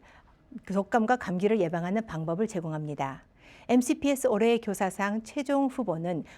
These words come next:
파움랜드 초등학교의 아나무아 선생님, 슬라이거 중학교의 친체스터 선생님, 그리고 처칠 고등학교의 반타설 선생님이십니다. 뉴스레터를 통해 선생님들과의 인터뷰를 함께 봅시다.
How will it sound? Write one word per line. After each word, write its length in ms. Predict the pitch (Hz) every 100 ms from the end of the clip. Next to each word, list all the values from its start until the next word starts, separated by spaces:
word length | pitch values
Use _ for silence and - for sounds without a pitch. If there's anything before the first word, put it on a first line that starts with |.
| -
파움랜드 420 | 277 277 269 262
초등학교의 640 | 262 254 226 190 - 190 190
아나무아 400 | 170 180 185 180
선생님, 560 | 165 160 156 175 247 262
슬라이거 440 | - 294 302 285 294
중학교의 720 | 240 190 180 - 156 175 226 - -
친체스터 440 | 262 240 226 233
선생님, 500 | 214 170 147 143 123 - - -
그리고 280 | 202 190 185
처칠 400 | - 302 339 320
고등학교의 640 | 233 196 175 165 170 185
반타설 500 | 165 160 180 185 269
선생님이십니다. 880 | 240 220 180 156 151 147 139 135 160 _ - - -
뉴스레터를 640 | 247 240 285 262 254 247 240
통해 240 | 226 220
선생님들과의 960 | 226 269 285 254 214 185 175 165 196
인터뷰를 440 | 208 175 170 170 214
함께 460 | 220 254 - 277
봅시다. 560 | 254 175 - 151 139 160